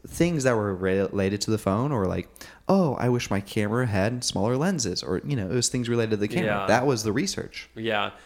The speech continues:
Speaker 2: That's where I sometimes think that we should be more individual, individuals and say, like, "This is, this is how it's going to be because this is how I want it to be."
Speaker 1: Right.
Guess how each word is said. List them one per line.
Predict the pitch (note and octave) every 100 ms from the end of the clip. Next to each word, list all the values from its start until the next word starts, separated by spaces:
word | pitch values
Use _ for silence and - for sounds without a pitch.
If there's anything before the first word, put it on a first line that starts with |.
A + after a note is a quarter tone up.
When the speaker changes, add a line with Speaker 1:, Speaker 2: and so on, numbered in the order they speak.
| - -
Speaker 2:
That's | C#3+ G#3 A#3 F#3
where | F3+ E3+ D3+ - -
I | A2+ A2+ B2 B2 B2+ B2+
sometimes | - B2+ A#2+ A#2+ A2+ A2 A2
think | - A2+ A2 G#2+ -
that | G2 F2+ F2 - _ _ _ _ _ _ _ _
we | A2+ A2+
should | - G#2 G2
be | A2+ A2
more | G#2 G2+ G#2+ G#2+ A2+ -
individual, | A2 A2 G#2 F#2 F#2+ A2 G#2+ A#2 C3+ D3+ - _ -
individuals | A#2 A2 G#2+ G2 A2+ A#2 A2
and | A2 G#2+
say, | - G2 G2 G2 G2
like, | A2 G2+ G2+ - _ _ _ _
"This | C3+ D3
is, | G3 -
this | - C3+ F3
is | G3+
how | F#3 E3 D#3+
it's | D3 -
going | - A2 A2+ A#2
to | A#2
be | G2+ G2+
because | G#2+ A2 - G2 F#2
this | G#2 -
is | A2+
how | A2 G#2+ G2+
I | F#2
want | F2+ E2+ F2+ F#2+
it | A#2 -
to | A#2+
be." | A#2+ C3
Speaker 1:
Right. | C#3+ G2